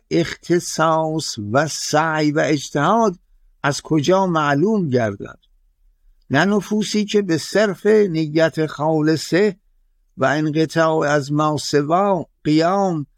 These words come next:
بر اعلاء کلمت الله نمایند معلوم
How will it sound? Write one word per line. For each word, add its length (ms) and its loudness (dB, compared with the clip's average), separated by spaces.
بر 500 -2
اعلاء 600 2
کلمت 640 -2
الله 800 0
نمایند 920 2
معلوم 680 0